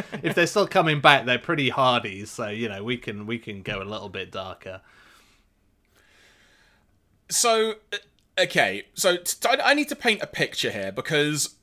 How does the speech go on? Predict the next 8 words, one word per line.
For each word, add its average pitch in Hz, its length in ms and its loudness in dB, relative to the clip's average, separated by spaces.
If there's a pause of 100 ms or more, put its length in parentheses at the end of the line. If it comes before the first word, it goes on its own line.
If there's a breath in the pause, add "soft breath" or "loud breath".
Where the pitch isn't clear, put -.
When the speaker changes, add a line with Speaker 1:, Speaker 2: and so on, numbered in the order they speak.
(320)
Speaker 1:
one 180 300 2
of 254 80 0
the 254 80 2
episodes 180 800 0
not 147 720 0
on 131 240 -2
my 123 220 -2
list, 101 640 -2